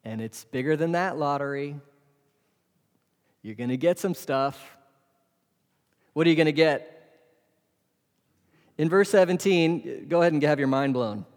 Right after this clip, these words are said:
"If children, then heirs, heirs of God." You're gonna get God to be yours, and you're his.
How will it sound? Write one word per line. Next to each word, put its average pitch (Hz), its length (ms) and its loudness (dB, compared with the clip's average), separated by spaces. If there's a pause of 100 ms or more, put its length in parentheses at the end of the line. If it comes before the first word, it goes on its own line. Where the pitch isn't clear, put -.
(280)
"If 160 140 -2
children, 185 380 2
then 151 140 2
heirs, 160 460 2
heirs 139 300 -2
of 175 420 0 (1200)
God." 135 520 4 (1300)
You're 156 160 -4
gonna 185 200 4
get 185 340 6 (1120)
God 139 560 4 (720)
to 180 100 -2
be 185 80 2
yours, 160 580 0 (380)
and 151 140 0
you're 160 180 2
his. 131 480 -2